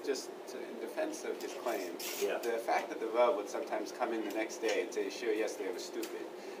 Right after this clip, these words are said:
Speaker 1: it was a pretty, it's a pretty good indicator that he wasn't all that com-, even if he was confident yesterday, he changes his mind an awful lot.
Speaker 2: Could be.
Speaker 1: That,
Speaker 2: Well,
Speaker 1: that
Speaker 2: it's
Speaker 1: could be what he means by saying it's not mukhlach liot, is that they do sit about it, they think biyushuv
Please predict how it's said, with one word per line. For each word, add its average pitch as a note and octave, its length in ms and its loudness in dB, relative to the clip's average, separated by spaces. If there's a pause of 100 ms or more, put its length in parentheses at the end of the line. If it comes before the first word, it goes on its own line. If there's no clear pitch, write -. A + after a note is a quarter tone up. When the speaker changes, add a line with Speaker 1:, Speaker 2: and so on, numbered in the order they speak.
(140)
Speaker 1:
it A#2+ 60 0
was A2 140 -2
a A2 80 -4 (260)
pretty, D#3 400 4 (420)
it's - 120 -6
a - 20 -4
pretty - 240 0
good D#3+ 140 6
indicator A#2 500 0
that F2+ 80 -2
he G2+ 60 -4
wasn't A2 300 2
all G2 140 2
that F#2+ 240 2
com-, G#2 140 2 (420)
even F#3+ 140 0
if G3 100 2
he E3+ 60 4
was C#3 120 4
confident D3 420 4
yesterday, G2 420 2
he - 60 0
changes - 380 -4
his G#2+ 140 -2
mind A2 260 0
an F2+ 40 -6
awful F2 320 -4
lot. - 140 -4 (480)
Speaker 2:
Could C#3 160 0
be. - 60 2
Speaker 1:
That, - 100 6
Speaker 2:
Well, - 80 12 (120)
Speaker 1:
that C#3+ 120 8
Speaker 2:
it's - 80 8
Speaker 1:
could E3+ 100 8
be F3+ 120 6
what E3 120 8
he D3+ 80 6
means D3 300 6
by A#2+ 140 6
saying B2 300 6
it's A#2 160 2
not A#2+ 300 8
mukhlach A#2 320 10
liot, D3 320 10
is - 80 4
that - 220 4
they B2 100 2
do G3 160 2
sit - 220 2
about F#2+ 260 8
it, G2 100 4
they G#2+ 120 2
think - 280 2
biyushuv A2+ 300 0